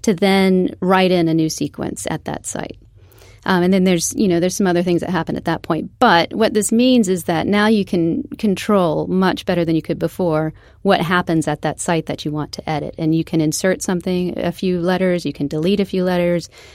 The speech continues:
you can put in a totally new set of letters, you can change just one letter,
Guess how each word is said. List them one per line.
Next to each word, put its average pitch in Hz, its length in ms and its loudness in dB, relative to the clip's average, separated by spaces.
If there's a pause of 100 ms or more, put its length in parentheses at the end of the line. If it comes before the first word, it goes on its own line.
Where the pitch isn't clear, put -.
(140)
you 151 100 -2
can 156 160 0
put 175 140 -2
in 156 140 0
a 143 60 -4
totally 143 300 -4
new 190 280 2
set 196 160 -4
of 185 100 -4
letters, 170 480 0
you 147 80 -6
can 147 100 -2
change 147 260 -10
just - 200 -14
one 202 220 2
letter, 175 400 0